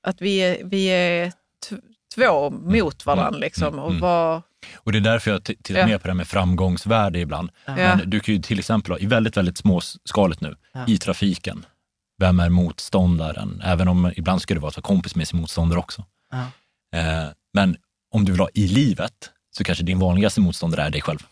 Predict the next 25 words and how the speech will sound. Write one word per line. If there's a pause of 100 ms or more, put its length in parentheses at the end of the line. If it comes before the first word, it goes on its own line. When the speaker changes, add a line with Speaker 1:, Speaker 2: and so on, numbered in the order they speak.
(1200)
Speaker 1:
Mm.
Speaker 2:
Ditt
ego
eller
Speaker 1:
Ja,
Speaker 2:
hur
Speaker 1:
nu
Speaker 2:
du
Speaker 1:
blir
Speaker 2:
lever
Speaker 1:
det
Speaker 2:
dig
själv.
Speaker 1:
jättesvårt.
Speaker 2:
Precis. (220)
Exakt. (120)
Men
Speaker 1:
<laughs>
Ja,
det
kan
vara
mitt
ego
kanske.